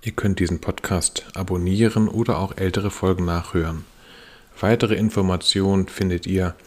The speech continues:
unter der Seite w w w punkt jeden sonntag ein gedicht punkt d e.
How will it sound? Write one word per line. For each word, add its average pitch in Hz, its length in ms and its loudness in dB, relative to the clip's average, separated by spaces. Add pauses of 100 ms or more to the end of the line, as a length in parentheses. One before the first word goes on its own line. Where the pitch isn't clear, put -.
(260)
unter 101 180 2
der 95 100 2
Seite 90 460 0
w 90 160 0
w 87 160 -4
w 107 160 2
punkt 101 400 -2
jeden 95 260 2
sonntag 90 440 -4
ein 87 260 -6
gedicht - 480 -6
punkt 80 300 -8
d 80 40 -8
e. 82 320 -6